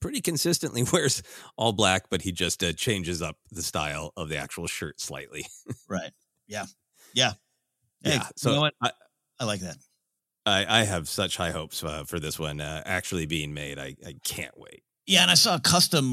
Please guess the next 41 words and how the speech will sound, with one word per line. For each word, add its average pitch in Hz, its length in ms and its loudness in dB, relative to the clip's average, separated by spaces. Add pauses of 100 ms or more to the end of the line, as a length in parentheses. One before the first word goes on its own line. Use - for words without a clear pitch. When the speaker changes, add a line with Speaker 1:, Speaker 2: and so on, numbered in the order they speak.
(120)
Speaker 2:
going 135 240 2
around 131 280 8
or 120 40 4
an 120 80 4
image 127 280 8
of 120 140 6
it 113 60 2
or 110 40 2
something 120 220 2
like 113 140 2
where 113 240 -2
Luke 117 320 0
with 104 100 0
the 101 80 -2
backpack, 107 560 2
the - 80 -8
training 113 300 2
backpack, 101 680 0
and 87 120 -2
little 98 160 -2
Grogu. 98 320 -2
I 95 40 0
mean, 95 140 0
come 92 140 -4
on, 78 220 -8
it's, 87 160 -6
it's 98 200 -2
a 98 40 -2
win. 87 320 -2
You 135 80 4
got 131 120 6
a 110 60 6
win 107 240 2
right 95 220 0
there. 98 160 0
You 95 40 2
throw 110 200 2
Grogu 110 400 2
on 113 180 4
it, 110 160 2
Luke, 110 320 0